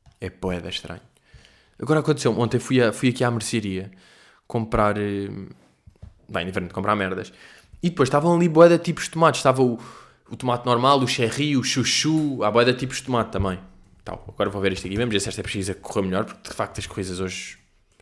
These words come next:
as pesquisas hoje não estão. Ok, esta está bacana. Carmen, Débora, Monotauro, italiano, holandês. Ah, não, mas eu queria,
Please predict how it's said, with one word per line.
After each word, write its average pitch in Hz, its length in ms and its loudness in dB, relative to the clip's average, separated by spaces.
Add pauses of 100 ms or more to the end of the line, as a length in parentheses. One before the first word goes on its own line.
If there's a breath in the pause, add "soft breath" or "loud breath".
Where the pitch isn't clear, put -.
as - 80 -20
pesquisas 92 360 -8
hoje 92 280 -6
não 120 300 0
estão. 107 280 -2
Ok, - 240 -8
esta - 160 -14
está 92 140 -8
bacana. 92 340 -10 (2500 loud breath)
Carmen, 131 440 4
Débora, 120 360 4
Monotauro, 117 640 2
italiano, 110 580 -2
holandês. 104 680 -4
Ah, 127 80 -2
não, 127 80 0
mas 104 140 -4
eu 107 80 -2
queria, 113 580 -4